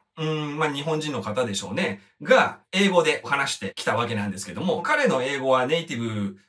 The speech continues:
うー、じゃないし、俺が聞いたところ。で、そんな英語が上手いわけでもない。でも精一杯、すごくこう、あの、頑張って、なんていうの、コミュニケーションを取ろうとしてるわけですよ。「お前はなんでこんなことをしてるんだ」みたいな。な、つまり、その配信者に向かって「なんでこんな迷惑を、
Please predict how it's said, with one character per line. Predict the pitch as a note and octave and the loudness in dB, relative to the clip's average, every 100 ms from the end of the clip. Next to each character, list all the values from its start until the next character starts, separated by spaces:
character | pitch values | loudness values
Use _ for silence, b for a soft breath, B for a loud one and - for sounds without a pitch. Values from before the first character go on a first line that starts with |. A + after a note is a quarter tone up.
| b | b
う | - | -10
ー、 | A2 G#2+ | -6 -4
じ | G#2 | -2
ゃ | |
な | A2+ C3 | 0 0
い | G#2+ | 0
し、 | B2+ A#2+ | -4 -4
俺 | G#2+ G#2 | -4 -4
が | |
聞 | G2+ G#2+ | -4 -4
い | |
た | G#2 | -4
と | G2+ | -2
こ | G#2+ | -2
ろ。 | A2 G#2+ | -2 -2
で、 | - | -6
そ | G3+ | 0
ん | |
な | G3+ F#3 | 0 2
英 | B3 | 2
語 | B3 | 4
が | A#3 | 2
上 | G3 C#4+ | 4 4
手 | |
い | - | 4
わ | B3 | 2
け | A#3+ | 2
で | |
も | A#2 | -2
な | A#2 C3 | -2 -4
い。 | C3+ | -2
で | G3+ | 0
も | F3 | 0
精 | D4 D#4 D#4 | 0 -4 -6
一 | - | -6
杯、 | - - A3 B2 G2 | -2 0 0 -2 -6
す | - G3 | -8 -4
ご | A#3+ | -4
く | E3 | -4
こ | C#3+ D3 C3 B2+ | -4 0 2 2
う、 | A#2 | 2
あ | B2+ | 0
の、 | A#2+ | 0
頑 | D3 G3+ | 2 4
張 | A3 | 4
っ | G#3+ - | 2 0
て、 | B2+ B2 G2 b b b _ _ _ - - | -2 0 -2 b b b _ _ _ -18 -4
な | - | -4
ん | |
て | A3 | -2
い | |
う | G3+ | -2
の、 | |
コ | G3+ A#3+ | 0 0
ミ | |
ュ | C#4+ | 0
ニ | |
ケ | B3+ C4+ | -2 0
ー | |
シ | - | 0
ョ | A#2 | -2
ン | |
を | |
取 | G#2 C3 | -4 -2
ろ | C3+ | -2
う | |
と | C3 | -4
し | - | -6
て | |
る | C3+ | -4
わ | C#3 | -4
け | A#2 | -4
で | |
す | G2 - | -8 -10
よ。 | - | -10
「お | D3+ | -2
前 | G#3+ | 0
は | A3+ | 2
な | C4 | 0
ん | D4+ | 0
で | |
こ | F#3+ D#3+ | 0 0
ん | |
な | D#3 | 0
こ | C#3+ | 0
と | |
を | A2+ | -2
し | - | -4
て | C3 | -4
る | B2 | -4
ん | |
だ」 | G2+ | -4
み | F2 | -6
た | - | -12
い | - | -14
な。 | F#2+ | -12
な、 | - G#2 | -8 -8
つ | B2+ | -4
ま | A2 | -4
り、 | B2+ G#2+ | -2 -4
そ | - | -6
の | A2+ | -6
配 | G#2 A#2+ | -4 -4
信 | C3 | -4
者 | A2 | -4
に | G2+ | -2
向 | G2 | -2
か | G2+ | -2
っ | |
て | G#2 | -2
「な | D3+ | -4
ん | |
で | B2 | -4
こ | B2 | -4
ん | |
な | A#2+ | -4
迷 | C3+ | -2
惑 | A#2+ G2+ | -2 -2
を、 | G2+ | -6